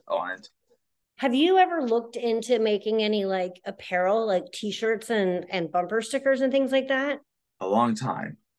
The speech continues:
Speaker 2: Okay.
Speaker 1: A long time. I've wanted to do that. I have a Redbubble, and I kinda wanna do that too.
Speaker 2: All right. Well, you know what? Over the years, I've learned a lot about that stuff just from trial and error and figuring it out, from messing up. I'll,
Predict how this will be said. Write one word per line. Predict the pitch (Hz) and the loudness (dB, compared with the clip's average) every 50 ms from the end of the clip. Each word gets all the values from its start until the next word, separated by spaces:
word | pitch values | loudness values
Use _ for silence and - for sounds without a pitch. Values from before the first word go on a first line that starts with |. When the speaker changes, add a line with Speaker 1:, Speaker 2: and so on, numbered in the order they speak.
| _ _ _ _ _ _ _ _ _ _ _ - | _ _ _ _ _ _ _ _ _ _ _ -14
Speaker 2:
Okay. | 208 - 202 190 208 208 202 | -10 -8 -8 -8 -8 -6 -6
Speaker 1:
A | - | -4
long | - - - - 104 | -2 0 2 2 0
time. | - - - - 101 101 90 73 - - | 0 -2 -8 -12 -12 -12 -14 -14 -12 -8
I've | - - 90 90 90 82 - _ _ _ | -4 -4 -2 -2 -4 -6 -10 _ _ _
wanted | 104 104 104 98 - | 0 2 2 2 0
to | - - | -4 -6
do | - 87 | -6 -4
that. | 90 92 90 | -4 -4 -2
I | 90 90 101 101 - - - - 110 117 107 110 | 0 2 2 0 0 -4 -6 -4 -2 0 2 2
have | 117 123 120 | 2 4 4
a | 113 | 4
Redbubble, | 104 104 113 104 107 - - 87 87 90 90 87 87 | 4 4 4 2 2 0 -2 -4 -4 -4 -6 -6 -6
and | 87 87 87 | -6 -4 -2
I | 87 90 85 85 85 | 0 0 0 0 -2
kinda | - - - 104 90 87 | -4 -4 -2 -2 -2 -2
wanna | 87 85 85 | -4 -6 -8
do | 87 92 92 90 | -8 -10 -8 -6
that | 92 92 - - | -6 -6 -6 -8
too. | - - 87 92 90 82 - - - - _ _ _ _ _ _ _ _ _ _ | -10 -10 -10 -10 -10 -14 -18 -20 -20 -20 _ _ _ _ _ _ _ _ _ _
Speaker 2:
All | 226 262 | -2 0
right. | 277 262 208 262 - - - - _ _ | 2 2 0 -2 -6 -14 -20 -20 _ _
Well, | - 277 285 285 | 6 6 6 8
you | 240 254 320 | 8 6 4
know | 311 359 359 | 4 4 4
what? | 339 320 320 311 294 - - | 4 4 4 4 2 4 4
Over | 247 277 285 320 294 | 4 4 6 4 2
the | 269 | 4
years, | 262 254 247 240 233 | 4 6 6 6 4
I've | 240 226 208 196 | 2 0 0 -2
learned | 202 214 220 214 | -2 -2 0 0
a | 220 | 0
lot | 208 196 185 170 156 139 - - - | 0 0 0 0 0 -2 -4 -8 -10
about | 190 170 151 151 165 170 | -8 -6 -4 -4 -4 -4
that | - 165 160 170 | -4 -4 -4 -6
stuff | - - - 160 170 180 - | -6 -4 -2 -2 -2 -2 -2
just | - 190 185 - | -2 -4 -2 -2
from | - 190 190 175 - - - | -2 -2 -2 -2 -4 -8 -8
trial | - - 220 202 196 196 | -4 0 2 2 4 4
and | 196 190 185 | 4 4 4
error | 185 185 185 190 208 | 4 4 4 4 4
and | 196 175 170 | 2 2 0
figuring | - 202 185 185 190 185 180 | -2 -2 -2 0 0 0 0
it | 180 175 | 0 0
out, | 170 170 175 190 196 - - | 0 2 2 2 0 -2 -4
from | 190 180 175 | -6 -4 -2
messing | 175 180 180 180 190 180 175 | -2 -4 -4 -4 -4 -4 -2
up. | 170 175 208 214 214 151 | -2 -2 -2 -2 -2 -2
I'll, | 180 190 202 196 - | 0 0 0 0 -2